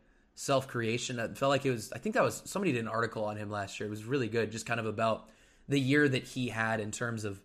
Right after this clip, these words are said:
all the other things outside of just defending and rebounding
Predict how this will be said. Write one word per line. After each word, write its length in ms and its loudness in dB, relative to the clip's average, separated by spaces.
all 180 12
the 160 6
other 180 6
things 300 0
outside 440 4
of 120 2
just 200 -6
defending 540 -2
and 120 -4
rebounding 680 -2